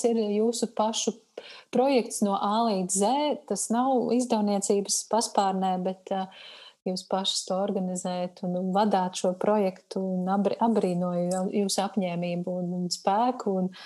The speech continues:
un to, kā projekts dzīvo un attīstās lieliski. Ā, mēs varētu tā kā pamazām,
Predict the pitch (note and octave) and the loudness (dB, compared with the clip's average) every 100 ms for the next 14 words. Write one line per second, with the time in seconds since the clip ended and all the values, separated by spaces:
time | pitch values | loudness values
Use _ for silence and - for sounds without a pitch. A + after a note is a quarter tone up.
0 | - - - - F#3+ F#3 G#3 G#3 G3+ F3+ | -18 -18 -20 -4 -2 2 4 2 2 0
1 | F3 E3+ - - - A#3 - A#3 - _ | 2 2 0 -4 -8 -10 -10 -12 -14 _
2 | - - F#3+ F#3+ F#3 F3 - A3+ G3+ F#3 | -14 -4 -2 0 -2 -2 2 2 4 2
3 | F3+ F#3+ G#3+ F3+ F3+ - F3+ F3+ - F#3+ | 2 0 0 -2 -2 -4 -4 -2 0 2
4 | G#3 A3 F#3 - G#3 G#3+ _ - - - | 2 2 2 2 0 -2 _ -16 -16 -14
5 | - - F#3+ G3 G3 G3+ - - - - | -18 -2 2 4 4 0 -4 -16 -20 -20
6 | - - A3 _ - _ _ G#3+ A3 G#3+ | -20 -12 -12 _ -20 _ _ 0 2 2
7 | C#4 C4 F#3+ - A3+ - G3 F#3 A#3 A#3 | 4 2 0 -4 -8 -4 -4 -2 0 0
8 | A#3 F#3 F#3+ | 0 -4 -4